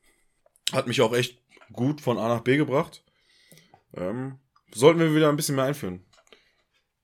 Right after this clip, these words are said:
Fahrhandschuhe. Auch beim, beim Fahrradfahren. Einfach mal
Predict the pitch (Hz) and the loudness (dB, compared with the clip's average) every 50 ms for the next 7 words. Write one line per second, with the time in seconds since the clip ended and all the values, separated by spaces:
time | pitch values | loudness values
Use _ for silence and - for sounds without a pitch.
0 | _ _ _ _ _ _ _ - - _ - - 147 139 135 123 110 101 95 - | _ _ _ _ _ _ _ -20 -20 _ -6 0 2 2 2 2 0 -6 -6 -6
1 | 101 95 90 87 - - _ - - - - 117 - - 139 127 120 - - - | -4 -4 -4 -6 -8 -12 _ -20 -16 -8 -6 -2 4 4 4 4 4 0 -2 0
2 | 123 117 104 - 127 139 160 - - 107 92 87 73 131 135 - 175 170 160 151 | 0 0 2 0 -2 -2 -2 -2 -2 -4 -6 -6 -6 -8 -6 -4 -2 0 2 0
3 | 147 147 | 0 -2